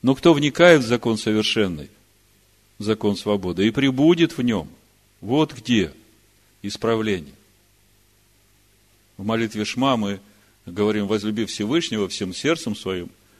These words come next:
всей душою своей, всеми силами своими». И мы уже об этом говорили.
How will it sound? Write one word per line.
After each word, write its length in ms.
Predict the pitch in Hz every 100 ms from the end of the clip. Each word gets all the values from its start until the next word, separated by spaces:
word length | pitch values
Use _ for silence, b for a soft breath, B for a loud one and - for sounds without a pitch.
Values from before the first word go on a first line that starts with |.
| b b -
всей 240 | - 101
душою 460 | 95 95 147 147 117
своей, 440 | - 98 90 82 - _ _ _
всеми 320 | - 120 120
силами 380 | 120 - 104 82
своими». 320 | 76 - 69 - _ _ _ _ _ _ _ -
И 80 |
мы 120 | 110 117
уже 180 | 107
об 100 | 110
этом 220 | 110 107 101
говорили. 500 | 107 113 110 90